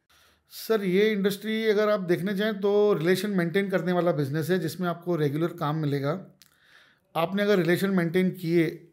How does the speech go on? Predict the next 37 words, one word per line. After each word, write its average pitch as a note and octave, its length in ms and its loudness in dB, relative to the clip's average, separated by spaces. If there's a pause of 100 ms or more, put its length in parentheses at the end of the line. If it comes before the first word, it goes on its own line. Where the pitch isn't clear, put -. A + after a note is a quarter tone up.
अपना G3 420 -2
ईगो G3 220 8
साइड G3 260 4
पे G3 60 4
रख F3+ 100 2
दिया, C#3 400 -4 (300)
भले D3+ 240 4
गलती E3+ 400 2
है, D#3+ 440 4 (760)
ठीक G3 200 -2
है, D#3+ 60 0
आप D#3 220 0
सही D3+ 240 -2
हो, C#3 160 -4 (1160)
तो G#3+ 320 4
आप F#3+ 200 6
इसमें G#3 240 2
हंड्रेड F#3+ 320 4
परसेंट F#3+ 280 0
सक्सेस F3+ 460 -2
हो। B2+ 180 -10 (460)
But F3+ 180 4
अगर F#3+ 220 4
आप G3+ 160 2
ईगो F#3+ 220 4
पे G3 120 4
आ F#3 80 8
गए, F#3 140 4
"नहीं F3+ 140 2
भाई, F3 120 4
मैं D#3 260 2
सही F#3 260 2
हूँ," D3 320 -2 (580)
तो F#3+ 160 2
ये F#3+ 240 6
बिजनेस F3+ 480 0
आपको F#3 640 0